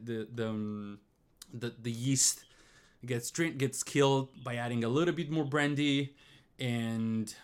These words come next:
he develops more nutty, uh, bolder notes, but not as much as, uh, an Oloroso is, that it's only oxid-, uh, only has an oxidative life.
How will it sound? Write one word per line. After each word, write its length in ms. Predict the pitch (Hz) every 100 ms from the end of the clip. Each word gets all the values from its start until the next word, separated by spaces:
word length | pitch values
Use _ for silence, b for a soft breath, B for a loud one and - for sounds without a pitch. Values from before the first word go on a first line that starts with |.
| b -
he 340 | 131 123 120
develops 960 | 110 120 110 123 120 123 - - - - - - -
more 360 | 139 131 123 120
nutty, 720 | 120 120 127 123 123 120 120 - - - _ _
uh, 360 | 135 117 113 110
bolder 440 | 110 123 123 120
notes, 460 | 117 123 175 - - -
but 60 |
not 160 | 120 123
as 140 | 120
much 280 | 123 117 120
as, 180 | 110 107
uh, 60 | 104
an 120 | 107
Oloroso 500 | 110 113 113 120 123 143
is, 140 | 156
that 100 | 113
it's 260 | 107 - -
only 400 | 117 110 110 107
oxid-, 340 | 110 - 117 117
uh, 140 | 123 113 -
only 240 | 127 117
has 380 | 110 117 110 -
an 320 | 120 107 104 107 _ _ -
oxidative 480 | 123 - 123 120 113
life. 360 | 120 175 185